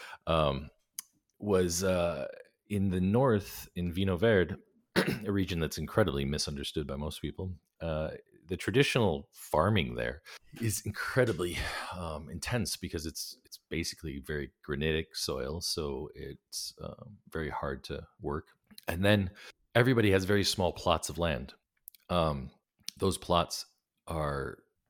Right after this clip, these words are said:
sometimes only a hectare, sometimes less, sometimes a little more, but, uh, very tiny plots of land because of the, obviously it's hard to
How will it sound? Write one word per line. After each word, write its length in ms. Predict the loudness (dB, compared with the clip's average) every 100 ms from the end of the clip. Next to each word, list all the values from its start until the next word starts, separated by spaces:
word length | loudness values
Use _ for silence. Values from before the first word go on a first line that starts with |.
| -8
sometimes 460 | -4 -4 -4 -4 -4
only 200 | -4 -2
a 60 |
hectare, 680 | 2 2 2 2 2 0 -4 _ -4
sometimes 400 | -2 2 2 2
less, 240 | 2 2
sometimes 360 | 2 0 0 0
a 40 |
little 120 | 0 0
more, 300 | -2 -4 -8 -20 -20 _ -2
but, 340 | 0 0 0
uh, 400 | 0 2 0 -2 -10 -16 _ -10
very 260 | 0 2 2
tiny 280 | 2 2 2
plots 300 | 0 0 -2
of 100 | -6
land 320 | -6 -6 -10 _ _ -12
because 320 | -8 -4 -4
of 160 | -4 -8 -20 _ -12
the, 200 | -10 -10 _ _ _ -12
obviously 440 | -8 -8 -6 -8
it's 140 | -8 -12 -16 -14
hard 280 | -6 -6 -6
to 200 | -8